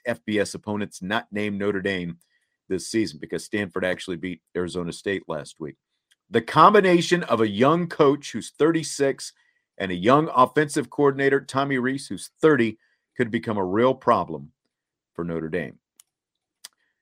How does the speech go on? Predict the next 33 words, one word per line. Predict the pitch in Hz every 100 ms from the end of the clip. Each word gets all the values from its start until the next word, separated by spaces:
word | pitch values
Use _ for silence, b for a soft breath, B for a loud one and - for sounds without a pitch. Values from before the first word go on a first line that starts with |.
| _
So | - 120
they | 117 120
give | 131 160
Marcus | 151 165 156 135
Freeman | - 175 185 120 92 101 _ _ _ _ _ _ _ _ -
a |
D | 104 87 120 151 165 165 160 _ _
plus, | - 156 123 85 - - -
D | - 135
as | 123
in | 127 117
dog, | 127 104 95 80
D | 156
plus. | - 156 139 - - - _ _ _ _ _
And | -
that | 113 123
was | 117
the | 110
write-up | 117 123 113 110 _
that | 107
they | 117
gave | 98 107 92
Marcus | 101 98 92
Freeman. | - 104 85 71 _ _ _ _
So | _ 123
here's | 131 202
what | 208 208
they | 175
say | 160 175
about, | 143 147 143 139 _
about | 127 131 127 123
Brian | 123 127 120 110
Kelly. | 104 - 131 90 -